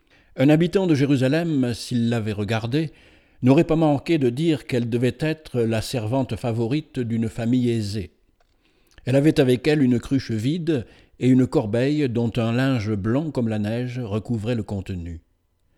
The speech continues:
Elle les déposa à côté d'elle, détacha le châle qui recouvrait sa tête, et joignant ses mains sur ses genoux, elle se mit à regarder droit devant elle, dans la direction où les collines s'inclinaient abruptement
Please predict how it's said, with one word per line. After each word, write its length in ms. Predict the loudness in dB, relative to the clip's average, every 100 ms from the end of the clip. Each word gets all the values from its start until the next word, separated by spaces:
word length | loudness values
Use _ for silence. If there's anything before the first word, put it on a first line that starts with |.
| _ _ _ _ _
Elle 200 | 2 6
les 140 | 8 8
déposa 420 | 6 4 2 2
à 40 |
côté 240 | 0 -2 0
d'elle, 640 | 0 0 0 -4 -6 -6
détacha 560 | -2 0 0 0 -2 0
le 160 | -2
châle 400 | -2 -4 -2 -2
qui 140 | -4 -6
recouvrait 460 | -4 -4 -4 -4
sa 160 | -2 -4
tête, 440 | -4 -6 -8 -10 -12 -12 -20 -20 _ _
et 180 | 2 2
joignant 460 | 4 4 4 2 0
ses 200 | 0 2
mains 260 | 2 0
sur 180 | -4 -8
ses 140 | -6
genoux, 360 | -2 0 0 -4 -8 _ _ _ _ -6
elle 140 | -4
se 140 | -2
mit 220 | -2 -2 -2
à 160 | -2 0
regarder 500 | 0 0 0 0 0
droit 200 | 0 0
devant 300 | 0 -2 -4
elle, 460 | -4 -2 -2 -4 -8 _ _ -4
dans 160 | 0
la 100 | 2
direction 720 | 4 2 0 -4 0 2 2
où 80 | 2
les 120 | 2
collines 540 | 2 2 4 2 2 0
s'inclinaient 760 | -2 -4 -2 -2 0 0 -2
abruptement 680 | -2 -2 -2 -2 -2 -2